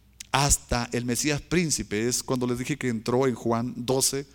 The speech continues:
verso doce al diecinueve, que entró Jesús. Ahora, mire, el decreto para restaurar y edificar Jerusalén marca el principio de las siete semanas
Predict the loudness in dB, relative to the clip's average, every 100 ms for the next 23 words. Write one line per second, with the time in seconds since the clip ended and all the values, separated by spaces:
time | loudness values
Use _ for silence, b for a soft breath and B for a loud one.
0 | b b b b _ _ -4 -2 0 0
1 | 0 0 -2 -2 0 2 2 0 -6 -12
2 | -8 -6 -2 -2 -2 -4 -12 b b b
3 | b b b b 0 4 6 6 4 2
4 | b b b b b _ 4 6 6 4
5 | 6 6 6 4 4 4 4 4 4 2
6 | 4 4 4 2 2 2 2 2 0 2
7 | 0 -2 0 0 4 2 2 2 4 4
8 | 2 4 4 6 4 2 4 2 2 2
9 | 2 2 2 2 0 0 -2